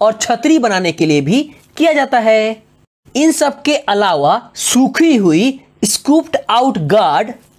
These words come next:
मतलब कि वो खोल जैसा होता है, उसका प्रयोग जो है पानी की बोतल के रूप में किया जाता है।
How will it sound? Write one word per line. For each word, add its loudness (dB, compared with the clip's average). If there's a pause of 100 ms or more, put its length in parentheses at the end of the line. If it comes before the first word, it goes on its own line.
मतलब -2
कि 0
वो 2
खोल 0
जैसा -2
होता 0
है, -2 (140)
उसका -2
प्रयोग 0
जो 0
है -2 (160)
पानी 0
की 0
बोतल 0
के -2
रूप -2
में -2 (200)
किया 2
जाता 0
है। 0